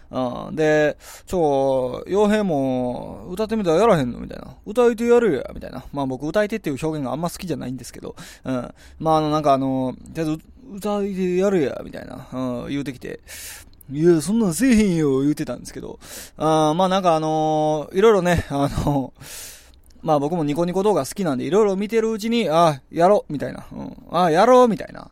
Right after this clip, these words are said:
えー、思いまして、えー、き-、やってみようかなと思いまして、今、必死に、必死にレコーディングみたいなことをやって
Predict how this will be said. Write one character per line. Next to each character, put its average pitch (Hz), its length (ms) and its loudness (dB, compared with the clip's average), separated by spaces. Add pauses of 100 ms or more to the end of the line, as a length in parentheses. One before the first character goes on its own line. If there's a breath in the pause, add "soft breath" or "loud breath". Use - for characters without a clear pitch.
え - 40 -18
ー、 - 220 -14
思 175 220 -6
い 185 60 -4
ま 165 120 -2
し - 80 -14
て、 - 200 -14 (360 loud breath)
え 113 640 -10
ー、 - 120 -16
き-、 127 100 -12
や 156 80 0
っ 156 40 -4
て 180 100 -4
み 147 80 -2
よ 123 60 -4
う - 40 -14
か 143 80 -12
な 143 180 -2
と 135 80 -12
思 131 120 -10
い - 20 -10
ま 131 120 -12
し - 60 -14
て、 - 220 -12
今、 139 320 -4 (220 soft breath)
必 147 140 -10
死 165 160 -2
に、 165 260 -2 (340 soft breath)
必 160 160 0
死 190 100 2
に 202 320 2 (140)
レ 147 100 2
コ 160 180 2
ー 156 40 2
デ 165 80 -2
ィ 165 40 0
ン 170 100 0
グ 175 280 0 (380 loud breath)
み 165 120 -2
た 160 140 6
い 139 80 4
な 131 100 0
こ 131 120 -4
と 120 100 -4
を 120 80 -2
や 131 100 0
っ - 40 -2
て 127 340 -6